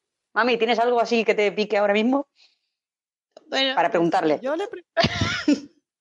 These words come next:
Speaker 2: Perdón.
Speaker 3: Hablando así del comienzo con una mujer madura.
Speaker 2: Perdona,
Speaker 3: Y
Speaker 2: madura, te iba a decir, madura serás tú,
Speaker 3: <laughs>
Speaker 2: pero
Speaker 3: Sabía ahí
Speaker 1: <laughs> Te has caído del
Speaker 3: sensata.
Speaker 1: guindo.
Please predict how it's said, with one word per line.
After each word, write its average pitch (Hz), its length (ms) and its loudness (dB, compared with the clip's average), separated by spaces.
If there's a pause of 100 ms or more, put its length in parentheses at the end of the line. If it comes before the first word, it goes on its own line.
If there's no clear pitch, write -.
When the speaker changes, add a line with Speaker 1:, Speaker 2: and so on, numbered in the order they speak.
(240)
Speaker 2:
Perdón. 220 300 -4
Speaker 3:
Hablando 262 480 -2
así 254 240 -4
del 240 180 0
comienzo 226 560 0
con 208 160 -4
una 208 160 -2
mujer 202 400 -2
madura. 185 760 0 (420)
Speaker 2:
Perdona, 165 360 -2
Speaker 3:
Y 196 40 -4
Speaker 2:
madura, 208 560 0
te 208 80 0
iba 214 120 0
a 240 60 4
decir, 233 220 0
madura 180 340 0
serás 254 260 0 (100)
tú, 277 300 -2 (120)
Speaker 3:
<laughs> - 160 -20
Speaker 2:
pero 190 180 0
Speaker 3:
Sabía 233 240 0
ahí 233 120 0
Speaker 1:
<laughs> 220 140 0
Te 294 60 0
has 247 140 0
caído 247 300 2
del 214 140 2
Speaker 3:
sensata. 208 80 2
Speaker 1:
guindo. 285 360 0